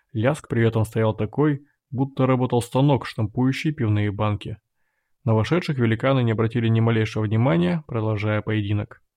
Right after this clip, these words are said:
«Это Мук и Гок», сказал Стах. «Они будут твоими партнерами.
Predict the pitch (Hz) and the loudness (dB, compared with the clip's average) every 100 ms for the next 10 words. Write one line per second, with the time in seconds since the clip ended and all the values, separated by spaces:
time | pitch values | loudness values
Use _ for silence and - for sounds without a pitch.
0 | _ _ 123 120 123 131 185 - - _ | _ _ -4 0 2 2 2 0 -6 _
1 | 120 113 123 139 110 - _ _ - 104 | -8 -4 0 0 0 -8 _ _ -8 -4
2 | 104 98 113 104 - _ _ _ _ 110 | -4 -6 -6 -6 -8 _ _ _ _ 2
3 | 123 156 131 120 117 127 120 113 120 131 | 4 4 4 2 2 4 4 4 2 4
4 | 131 113 101 101 | 4 4 0 -4